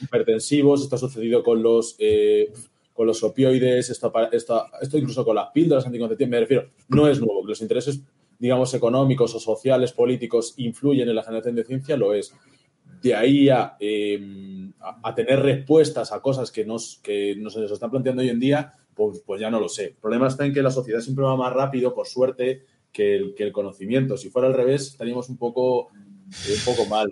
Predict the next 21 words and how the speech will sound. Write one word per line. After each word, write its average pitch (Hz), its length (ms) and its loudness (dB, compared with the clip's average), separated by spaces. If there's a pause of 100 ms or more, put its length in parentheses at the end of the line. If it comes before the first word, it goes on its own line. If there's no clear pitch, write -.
(140)
Entonces, 127 220 0
bueno, 120 240 2
al 113 80 0
final 113 240 -8
se 143 100 -6
plantean 135 380 -2
problemas 147 360 -2
a 143 40 0
los 127 100 -4
que - 80 -8
no 117 140 -6
tenemos 127 280 -4
muchas 127 320 -8
respuestas. - 640 -8 (320)
No 120 160 0
sé, 104 220 -2
no, 117 180 -6
no 131 160 0
sé 139 160 -2
si, 139 400 2 (300)
eh, 110 360 -2